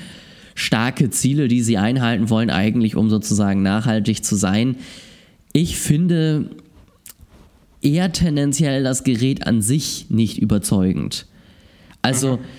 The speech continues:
Speaker 1: es ist einfach, aber da können sie, glaub ich, auch einfach im Moment nichts mehr gegen machen. Du, du kannst nicht mehr viel Neues in ein Handy reinpacken, was mich wirklich tangiert. Ich brauch
Speaker 2: Ja, aber
Speaker 1: kein
Speaker 2: weißt du, weißt du, was mich tangieren würde? Eine Batterie, die länger hält. Also wirklich, es,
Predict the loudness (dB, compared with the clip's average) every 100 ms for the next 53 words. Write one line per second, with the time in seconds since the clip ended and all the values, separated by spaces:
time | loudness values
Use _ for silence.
0 | -20 -20 -20 _ -4 0 -2 0 -2 0
1 | 2 0 0 -2 0 0 0 0 0 0
2 | 0 0 0 -2 0 0 0 0 0 0
3 | 2 2 2 2 2 0 -2 -2 0 0
4 | 0 0 0 0 -2 -10 -10 0 0 2
5 | 0 0 0 0 2 2 0 0 0 0
6 | 2 2 0 0 0 0 0 -2 -2 0
7 | 2 0 0 0 0 0 2 0 -2 0
8 | 0 2 2 0 -2 -12 -20 -14 -2 -2
9 | 0 -2 -4 -2 2 2 2 0 -2 -12
10 | -12 0 0 0 0 0 0 -6 -4 -4
11 | -2 -4 -2 0 -2 -2 -2 -2 -4 -4
12 | -2 -2 -4 -6 -6 -6 -6 -6 -8 -10
13 | -16 -20 -20 -20 -6 -2 -2 -2 -4 -4
14 | -4 -6 -12